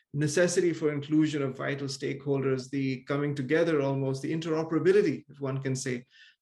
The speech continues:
of achieving a positive outcome across patients, caregivers, health services, and fundamentally economies,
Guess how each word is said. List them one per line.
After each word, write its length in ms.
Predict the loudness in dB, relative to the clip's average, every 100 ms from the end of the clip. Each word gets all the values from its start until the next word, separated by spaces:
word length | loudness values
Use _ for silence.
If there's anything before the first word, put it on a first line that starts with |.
| -4
of 280 | -2 -2
achieving 580 | -4 -2 0 0 0 0
a 360 | -2 0 0 -2 -2
positive 400 | 2 2 2 0
outcome 580 | -4 -6 -8 -6 -8 -10 -14
across 360 | -12 -6 -4 -4
patients, 720 | 0 0 0 -2 -2 -4 -4
caregivers, 680 | -2 0 2 0 -2 -4 -6 -4
health 220 | 0 0
services, 760 | 0 -2 -4 -4 -4 -2 -4 -8 _ -6
and 340 | -2 0 -2 -8 -4
fundamentally 500 | -2 0 -2 -2 -4
economies, 720 | -4 -2 0 2 2 -2 -8